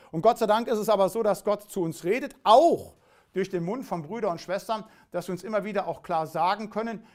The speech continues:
in der Seelsorge oder durch Hinweise, was der rechte Weg ist.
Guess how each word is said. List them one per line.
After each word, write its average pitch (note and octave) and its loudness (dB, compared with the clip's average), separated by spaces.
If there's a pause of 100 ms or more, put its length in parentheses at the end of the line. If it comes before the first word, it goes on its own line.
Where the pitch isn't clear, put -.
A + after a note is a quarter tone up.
(140)
in B3 -4
der A#3 0
Seelsorge G3 0
oder B3+ -2
durch F3 -4
Hinweise, F#3 0 (280)
was F3 -2
der D3 -2
rechte E3 -2 (260)
Weg C#3 -6 (320)
ist. F#3 0